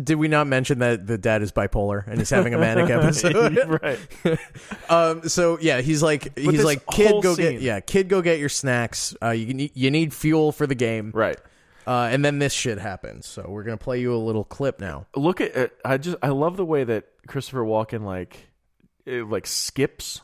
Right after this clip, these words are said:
Speaker 2: almost
Speaker 1: Oh,
Speaker 2: into, like,
Speaker 1: yeah,
Speaker 2: 'cause
Speaker 1: 'cause
Speaker 2: he's
Speaker 1: he's,
Speaker 2: like
Speaker 1: like, running with a limp. But
Speaker 2: Yeah.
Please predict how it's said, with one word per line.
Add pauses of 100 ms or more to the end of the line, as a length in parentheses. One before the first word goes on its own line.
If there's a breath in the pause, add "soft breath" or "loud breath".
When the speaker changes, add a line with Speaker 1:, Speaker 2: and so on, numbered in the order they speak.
(120)
Speaker 2:
almost
Speaker 1:
Oh,
Speaker 2:
into, (100)
like,
Speaker 1:
yeah,
Speaker 2:
'cause
Speaker 1:
'cause
Speaker 2:
he's
Speaker 1:
he's,
Speaker 2:
like
Speaker 1:
like,
running
with
a
limp.
But
Speaker 2:
Yeah.